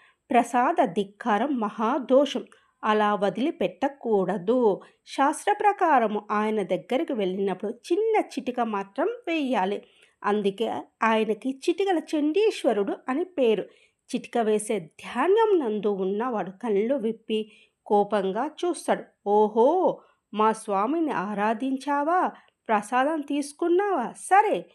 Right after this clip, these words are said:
అయితే తీసుకువెళ్ళు" అంటాడు. ఆయనకు చూపించిన తర్వాత ఆ ప్రసాదం మీద మీకు పూర్ణాధికారం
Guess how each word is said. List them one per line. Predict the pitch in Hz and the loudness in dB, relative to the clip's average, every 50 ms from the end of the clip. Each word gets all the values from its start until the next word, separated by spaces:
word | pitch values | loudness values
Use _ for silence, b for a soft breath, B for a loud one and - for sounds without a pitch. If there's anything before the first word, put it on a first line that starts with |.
| b b b b b b b - | b b b b b b b -2
అయితే | 247 247 254 262 269 262 | 0 0 0 -2 -4 -4
తీసుకువెళ్ళు" | 262 - 370 415 392 392 - - 254 220 208 208 208 226 277 392 523 - - 349 | -2 2 2 2 2 2 -2 -2 -2 0 0 0 0 0 -2 -2 -4 -4 0 0
అంటాడు. | 370 370 370 359 220 185 196 269 _ _ _ _ - _ - | 2 2 2 2 0 0 0 -6 _ _ _ _ -18 _ -6
ఆయనకు | 196 202 208 214 247 349 415 440 359 294 269 - 202 196 - 220 | -2 -2 0 0 0 0 2 2 2 0 0 -2 -6 -6 -4 -4
చూపించిన | 202 220 - - 349 392 370 - - 381 392 | -4 -4 -2 -4 -2 -2 -4 -4 -2 -2 -2
తర్వాత | 359 - 220 202 185 190 196 190 190 190 202 - - - | -2 -2 -4 -4 -2 -2 -2 -2 -2 -4 -6 -8 -6 -4
ఆ | 277 311 294 | -4 -4 -2
ప్రసాదం | 294 - 190 196 196 - 247 247 277 294 330 311 262 220 214 | -2 -2 -2 -2 -2 -2 0 0 0 0 0 -2 -2 0 0
మీద | 196 196 196 202 202 190 B B B B B B B 320 | 0 0 2 0 -2 -4 B B B B B B B 0
మీకు | 392 370 320 277 | 0 2 2 0
పూర్ణాధికారం | 277 - - 247 269 311 320 339 403 427 427 427 381 349 - 240 214 202 220 311 | 0 0 0 2 4 4 4 4 4 4 4 4 2 0 2 2 2 2 2 0